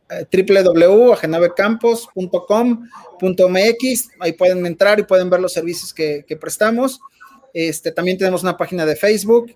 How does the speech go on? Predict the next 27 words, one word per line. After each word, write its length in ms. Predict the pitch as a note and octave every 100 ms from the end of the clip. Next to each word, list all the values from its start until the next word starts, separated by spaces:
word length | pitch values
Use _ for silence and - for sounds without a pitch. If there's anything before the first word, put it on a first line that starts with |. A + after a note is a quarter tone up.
| _
tenemos, 460 | E3 E3 E3+ D#3+ D#3
este, 280 | D3+ -
Instagram, 720 | E3 G#3+ G#3+ G#3 G#3 A3+ A#3 - _ _ - -
este, 880 | D#3 D#3 C#3+ - - D3 C#3+ D3 C#3+
todo 180 | F3+ F#3
con 160 | F#3 E3
Agenove 420 | C#3+ D#3+ F3 E3
Campos, 560 | G3 G3+ A#3+ A3+ - _
o 40 |
sea, 160 | - D3+ -
así 180 | C#3 -
nos 100 | D#3+
pueden, 360 | - F3 E3 D#3+
nos 120 | D3+ -
pueden 160 | D#3+
localizar 500 | E3 F3 E3 G#3 A#3+ A#3+ _ _ - _ -
y, 220 | F3+ D#3+
este, 880 | D#3 C#3+ - D#3+ D#3 D3+ D3+ D3 C#3+
nos 160 | C#3+ -
pueden 200 | F3 E3+
seguir 200 | E3 E3+
en 100 | D#3+
redes 220 | D#3+ D#3
sociales, 680 | D#3+ F#3+ G3+ G#3+ A3 - - _ _ _ -
eh, 640 | D3+ D3 C#3+ D3 C#3+ D3 C3+ _
en 240 | B2+ C#3
el, 100 | C3+